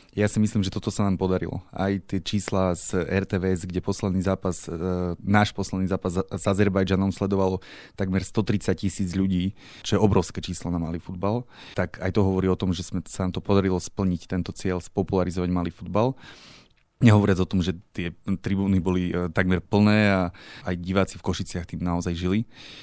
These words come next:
Druhý cieľ bolo spopularizovať malý futbal v Európe. Už teraz máme prvé čísla, ktoré hovoria o tom, že to malo dosah, mm, v desiatkách miliónov divákov, ktorí sledovali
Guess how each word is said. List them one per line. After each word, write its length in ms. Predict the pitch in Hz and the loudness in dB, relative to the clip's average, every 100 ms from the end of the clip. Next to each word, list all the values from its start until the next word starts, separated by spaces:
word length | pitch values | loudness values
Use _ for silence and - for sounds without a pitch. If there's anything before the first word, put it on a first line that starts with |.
| - - - _ - | -20 -20 -20 _ 2
Druhý 180 | 113 123 | 6 6
cieľ 240 | - 110 | 6 4
bolo 140 | 101 95 | 4 2
spopularizovať 600 | - 95 101 98 95 92 | 0 2 2 4 2 2
malý 160 | 92 | 0
futbal 260 | 87 95 92 | -2 0 0
v 120 | 87 | 2
Európe. 360 | 92 98 107 131 135 - _ _ _ | 2 4 4 4 2 0 _ _ _
Už 240 | 90 - | -10 -6
teraz 240 | - 104 95 | 0 2 2
máme 320 | 95 92 85 | 2 2 0
prvé 160 | 101 92 | 0 0
čísla, 360 | - 98 - | -2 -4 -2
ktoré 240 | 90 92 87 | -4 -2 0
hovoria 240 | 95 92 | 0 0
o 120 | 87 | 0
tom, 200 | 92 90 | 0 -2
že 80 | 82 | -2
to 160 | - 90 - - - - | -4 -6 -6 -20 -14 -2
malo 240 | 90 90 | 2 2
dosah, 400 | 87 90 - 90 - - - | 2 -2 0 -2 -2 -12 -10
mm, 640 | - 78 80 82 - 87 | -8 -6 -8 -8 -6 -6
v 80 | 85 | -2
desiatkách 400 | 107 - 104 98 | 0 2 0 2
miliónov 520 | 92 95 95 92 90 - - - - | 4 4 4 2 -2 -6 -14 -12 -6
divákov, 720 | 90 95 95 87 92 90 82 | 0 4 6 4 2 2 0
ktorí 160 | 95 | -6
sledovali 400 | 90 98 95 92 | -2 2 4 4